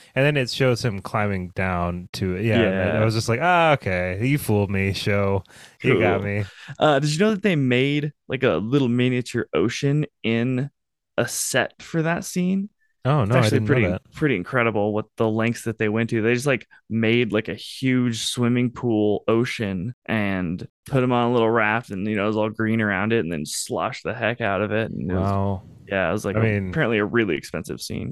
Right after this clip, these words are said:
Speaker 2: <laughs>
Speaker 1: I mean, it's the most expensive show ever made. Like,
Speaker 2: Yeah.
Speaker 1: yeah, it's like pretty much anything you tell me about the lengths that they went to for the show, I'm just, I'm not even, I'm gonna be like, "Yeah, well."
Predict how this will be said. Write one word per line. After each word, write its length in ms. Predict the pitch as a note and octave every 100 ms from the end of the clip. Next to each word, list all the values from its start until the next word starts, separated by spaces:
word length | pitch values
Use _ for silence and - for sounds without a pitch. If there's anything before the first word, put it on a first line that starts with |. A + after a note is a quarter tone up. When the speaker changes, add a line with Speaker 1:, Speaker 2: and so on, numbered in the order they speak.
| C#3+
Speaker 2:
<laughs> 120 | -
Speaker 1:
I 40 | G2
mean, 100 | F#2+
it's 140 | -
the 80 | -
most 180 | G2+ G2+
expensive 420 | - G#2 F#2+ F2
show 240 | - F#2
ever 240 | F2+ F2+ F2
made. 320 | F#2 F#2 F#2 - -
Like, 240 | G#2 F#2 -
Speaker 2:
Yeah. 380 | E2+ F2+ D2 -
Speaker 1:
yeah, 140 | F2+ F2+
it's 220 | A#2+ A2+ -
like 120 | C#3
pretty 160 | E3
much 160 | G3+ -
anything 360 | G#2 A#2 A2+ A#2
you 120 | A2
tell 200 | G#2 G2
me 180 | G#2 G#2+
about 340 | G2+ F#2+ F2+ - - - _
the 120 | A2
lengths 240 | G2+ G2 -
that 100 | G2+
they 100 | G2+
went 200 | F#2 F#2
to 100 | G#2
for 100 | G2
the 100 | G#2+
show, 340 | G2 A#2 A2 A2
I'm 100 | G2+
just, 220 | F#2+ -
I'm 140 | G#2
not 160 | G2+ F2+
even, 260 | F2 E2+ -
I'm 80 | G#2
gonna 100 | G2
be 80 | F#2
like, 180 | F2+ F2
"Yeah, 200 | G2+ G2+ -
well." 300 | - F#2+ F#2+